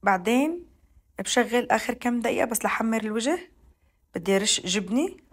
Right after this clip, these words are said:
على البشاميل، هي، هي اللي بتجيب هاي النكهات الطيبة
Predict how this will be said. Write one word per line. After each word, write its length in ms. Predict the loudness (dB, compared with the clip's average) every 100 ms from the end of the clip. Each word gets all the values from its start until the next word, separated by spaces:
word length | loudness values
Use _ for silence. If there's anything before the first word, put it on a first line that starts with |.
| -8
على 440 | -2 0 0 -2 -8 _ _ _ _ _ _ _
البشاميل، 720 | 2 4 4 2 2 0 -4 -14 _ _ _ _ _ -6
هي، 220 | -2 0
هي 400 | 2 2 0 -6 -10
اللي 100 | -10
بتجيب 440 | -8 -4 -4 -4 _ _
هاي 180 | 2 4
النكهات 440 | 4 0 2 0 0
الطيبة 640 | 0 2 2 0 -4